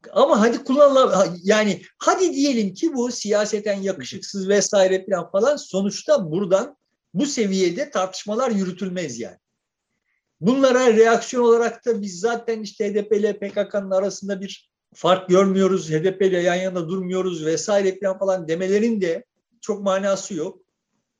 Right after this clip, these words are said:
Yani şunu yapabilmek gerekiyor diye düşünüyorum. H D P eğer P K K'nın bir uzantısıysa ve sen devlet olarak bunu tespit etmişsen, H D P'yi kapatmıyorsan suçlusunuz. Bu suçtur yani. Yani bunun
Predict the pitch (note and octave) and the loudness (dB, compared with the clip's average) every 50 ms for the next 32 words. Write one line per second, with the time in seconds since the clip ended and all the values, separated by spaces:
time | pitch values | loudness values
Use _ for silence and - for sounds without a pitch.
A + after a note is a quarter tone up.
0 | _ _ _ - C3 C#3+ D3+ D#3+ E3 D3+ - - - F3+ A3 D4 D4 A#3+ G#3 - | _ _ _ -4 0 2 2 2 0 -2 -4 -2 2 2 4 4 6 4 4 4
1 | G3 F#3+ G3 G3 A3 B3 C4 A#3+ B3 - F#3 E3+ D#3+ D3 D#3 - D#3 D3 C#3+ C3 | 4 2 2 2 2 2 2 2 2 2 2 2 2 0 -4 -6 -6 -4 -4 -6
2 | B2+ C3 C3+ C3+ B2+ B2+ C3 C3 - D#3+ C#3+ B2+ B2 C#3 G#3 C#4+ - _ _ _ | -8 -10 -10 -10 -10 -8 -6 -6 -6 -6 -8 -8 -8 -8 -8 -10 -14 _ _ _
3 | _ - F3 F3 G3+ G3+ G3+ G3+ G#3+ G3 G3 G3 F#3+ F#3 F#3+ F#3 F#3+ F#3+ G3 F#3 | _ -4 0 2 2 2 2 2 2 4 4 4 4 4 2 -2 -2 -2 -2 -2
4 | F#3 G#3 G3+ G#3 F#3+ F#3 F#3 F3+ D#3+ F3 F#3+ F3 - - - - A3+ G3 - - | -2 -2 -2 -2 -4 -4 -6 -2 0 0 0 0 -2 -6 -14 -12 -10 -10 -4 0
5 | E3 D#3 D#3 D#3 - E3 E3 E3 D#3+ E3 F3+ G3+ G#3 G3+ - E3 D#3+ D#3+ D#3 D#3 | 0 0 0 0 -2 -6 -4 -4 -4 -2 -2 -2 -4 -4 -4 -4 -4 -4 -4 -6
6 | - F3 E3 - F3 E3 - - _ - F#3 F3+ - A3 F#3+ - - - G3+ B3 | -10 -12 -10 -8 -8 -8 -10 -8 _ -6 -4 -4 -6 -6 -6 -6 -2 0 -2 -2
7 | C4+ - _ _ _ _ _ - D#3+ D#3+ E3+ E3 F3 G3 G3+ G3+ A3 F#3+ - A#3 | -2 -6 _ _ _ _ _ -2 0 0 0 2 2 0 0 0 -2 0 2 0
8 | A#3 A3+ A3+ F#3+ F#3 F3 - C#4+ D4+ D4 - - A3+ - - B3 A3 - - C3 | 0 0 -2 -4 -4 -2 0 0 0 0 -2 -6 -10 -8 -8 -10 -10 -12 -14 -20
9 | G3+ - _ _ _ _ _ _ _ _ _ _ _ _ _ _ _ _ _ _ | -20 -20 _ _ _ _ _ _ _ _ _ _ _ _ _ _ _ _ _ _
10 | _ - - D#3 G3 C#4 C#4 - - C#4+ E4 - - - - - D4 F#3+ C#3+ B2+ | _ -12 -4 -2 -2 -2 -2 0 2 2 2 2 0 -4 -4 -4 -4 0 2 2
11 | D3 E3 F3+ E3 C3+ C3 D#3 F3+ G3 F#3+ E3 - - _ _ _ _ - F#3+ A3 | 2 2 2 0 0 2 2 2 2 0 -2 -4 -10 _ _ _ _ 0 2 4
12 | A#3+ A3+ F#3+ F3 - | 4 2 0 -4 -10